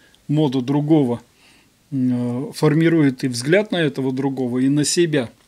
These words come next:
она может быть ущербной. Но она тогда хороша, когда сам человек в семье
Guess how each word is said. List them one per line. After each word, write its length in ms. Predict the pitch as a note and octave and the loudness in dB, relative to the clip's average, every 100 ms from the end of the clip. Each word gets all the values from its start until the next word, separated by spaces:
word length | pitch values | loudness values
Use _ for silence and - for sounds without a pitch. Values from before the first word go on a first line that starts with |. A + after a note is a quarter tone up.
| _ _ _ _ _ _ _ - | _ _ _ _ _ _ _ -18
она 360 | - C#3+ D3+ F#3 | -8 -2 0 0
может 500 | G3 D#3 D3+ D3+ E3+ | 0 2 2 2 0
быть 240 | D3 D#3 | 0 -4
ущербной. 600 | F3 - D#3 B2 A#2 A2+ - _ _ _ _ _ _ _ _ _ _ _ | -4 -4 -2 -4 -6 -10 -12 _ _ _ _ _ _ _ _ _ _ _
Но 180 | D3 D#3+ | 0 2
она 180 | F3+ G3 | 2 2
тогда 380 | G3+ F3 A3 | 2 2 2
хороша, 460 | A3+ G3+ F#3+ - D#3 | 4 4 4 2 -2
когда 460 | - D3+ D3+ E3+ E3 - - | -2 -2 2 0 0 -12 -10
сам 340 | - G3+ F3+ | 0 2 2
человек 520 | - D3+ D3 C#3 B2+ | -2 0 2 0 0
в 60 | - | -4
семье 640 | - C#3+ D3 G3+ G3+ C#3 | -2 0 0 2 2 2